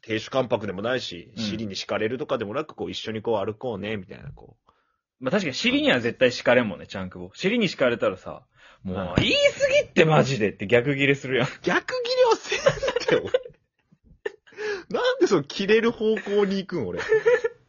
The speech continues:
Speaker 1: キレ、
Speaker 2: マジで
Speaker 1: 逆上タイプではない。
Speaker 2: 分かったって。
Speaker 1: そっちのイメージで行きたいわけじゃないのよ、俺。
Speaker 2: 聞いたって、それマジで、みたいな。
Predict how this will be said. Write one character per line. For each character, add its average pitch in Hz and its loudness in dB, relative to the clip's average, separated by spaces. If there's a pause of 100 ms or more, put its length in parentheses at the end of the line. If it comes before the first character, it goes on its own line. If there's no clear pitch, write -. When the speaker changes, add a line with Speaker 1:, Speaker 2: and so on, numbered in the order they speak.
(420)
Speaker 1:
キ 453 -6
レ、 508 -4
Speaker 2:
マ 508 -2
ジ 554 2
で - 8
Speaker 1:
逆 - 4
上 403 6 (120)
タ 508 2
イ 453 4
プ - 2
で - 8
は 98 2
な - -2
い。 - -2
Speaker 2:
分 571 0
か - -6
っ - -
た - -16
っ - -20
て。 - -20
Speaker 1:
そ - 6
っ - -2
ち 359 -8
の 370 4
イ 381 2
メ 370 6
ー 359 6
ジ 220 -4
で 156 2
行 151 -2
き - -16
た 214 6
い - 4
わ 185 4
け 165 -6
じ 117 -6
ゃ - -4
な 147 -2
い 151 -4
の 101 -6
よ、 90 -8
俺。 90 -2
Speaker 2:
聞 - 2
い - 2 (280)
た 508 10
っ - -4
て、 - 0
そ 107 2
れ 95 2
マ 101 0
ジ 92 -6
で、 85 -6
み 78 -16
た 82 -16
い - -16
な。 196 -18